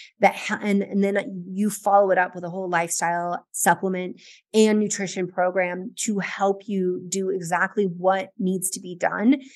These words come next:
so that you can feel the best in your body. And if libido is the goal, great, we'll, we'll get there with that. That's, like, a side effect of being healthy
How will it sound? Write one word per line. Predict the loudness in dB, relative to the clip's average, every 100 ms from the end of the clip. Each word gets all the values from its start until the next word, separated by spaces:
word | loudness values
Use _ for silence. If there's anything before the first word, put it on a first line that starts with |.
| -20 -4
so | -2
that | 0 -2 -2
you |
can | -4 -6
feel | -8 0 2
the | 4
best | 4 2 0
in | -4
your | -4 -4
body. | -4 -4 -2 -2 -4 -8 0
And | 2 2
if | 0 -6 -4
libido | 2 4 6 6 8
is | 6 0
the | -2
goal, | 2 2 2
great, | 0 2 4
we'll, | 4 4
we'll | 2 2
get | 2 2
there | 4 2 4
with | 2 4
that. | 0 0 0
That's, | 0 0
like, | -4
a | -4
side | -2 0 0
effect | 0 -2 -6 -6
of | -6
being | -2 -2
healthy | -2 -2 -2 -2 -6